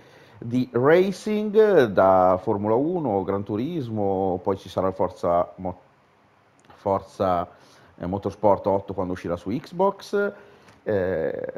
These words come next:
Assetto Corsa Competizione, tanti, tanti giochi, Monster Truck, Moto, tantissimi giochi che vedete qui sul mio canale, anche dei One Edition.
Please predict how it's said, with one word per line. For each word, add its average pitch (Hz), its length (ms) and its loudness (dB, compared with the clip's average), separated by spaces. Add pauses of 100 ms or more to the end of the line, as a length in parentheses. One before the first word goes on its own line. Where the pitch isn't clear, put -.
(220)
Assetto - 360 -10
Corsa 104 240 -8
Competizione, 135 880 -2
tanti, 139 280 0
tanti 131 260 0
giochi, 104 600 0
Monster 110 480 -2
Truck, 135 500 2
Moto, 104 760 0
tantissimi 110 480 -8
giochi 95 300 -4
che 101 100 -4
vedete 87 380 -4
qui - 120 -12
sul 98 140 -8
mio 95 120 -4
canale, 92 300 -4
anche 110 260 -2
dei 101 100 0
One 95 220 0
Edition. 85 360 -8